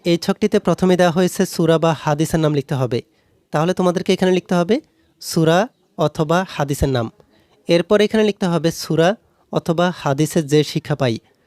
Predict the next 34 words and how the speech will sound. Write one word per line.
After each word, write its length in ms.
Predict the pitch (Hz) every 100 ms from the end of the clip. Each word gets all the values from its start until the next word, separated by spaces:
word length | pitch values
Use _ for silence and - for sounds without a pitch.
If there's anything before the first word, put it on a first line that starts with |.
| _ _ _ _ -
এরপরে 400 | 165 160 202 208
তোমাদেরকে 400 | 214 208 208 220
লিখতে 240 | 202 -
হবে 220 | 196 196
সূরা 280 | 202 - 170
বা 140 | 170 175
হাদিস 360 | 139 147 170
থেকে 260 | - 175 185
যে 160 | 147
শিক্ষা 320 | 147 - - 175
পাই, 280 | 165 185 247 _ _ _
এই 160 | - 175
শিক্ষা 440 | - 202 - 180
বাস্তব 360 | 202 147 143 170
জীবনে 320 | 160 175 180
যেভাবে 300 | 156 151 151 165
চর্চা 340 | - 170 170
করব। 320 | 151 123 117 - _ _ _ _
এই 120 | 160
তথ্যগুলো 480 | 160 160 - 190 202
দিয়ে 140 | 208
তোমাদেরকে 440 | 208 180 160 165 196
এই 60 |
ছকটিতে 400 | 160 156 - 156
পূরণ 220 | 165 160 147
করতে 240 | 151 -
হবে। 280 | 127 120 117 - _ _ _ -
তোমাদেরকে 400 | 175 180 196 220
এখানে 200 | 214 214
একটি 160 | -
নমুনা 300 | 196 165 175
সমাধান 400 | 180 - 156 160
দেখানো 280 | 156 147 160
হয়েছে। 360 | 156 160 -